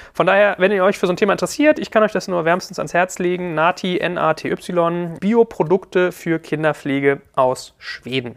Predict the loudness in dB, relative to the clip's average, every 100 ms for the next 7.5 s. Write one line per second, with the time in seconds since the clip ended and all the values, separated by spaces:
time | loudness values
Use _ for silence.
0 | -12 -6 0 4 4 2 -4 -6 -4 -2
1 | 0 4 2 2 0 0 0 0 -6 -4
2 | -6 -6 -4 0 0 0 -2 -2 -2 -2
3 | -4 -2 0 -2 -2 -6 -6 -10 -6 -2
4 | -2 -2 -6 -10 -16 -8 -6 -6 -8 -14
5 | -12 -10 -8 -6 -6 -4 -4 -6 -10 -2
6 | -2 -2 -6 -2 -4 -4 -4 -4 -8 -12
7 | -10 -8 -4 -6 -8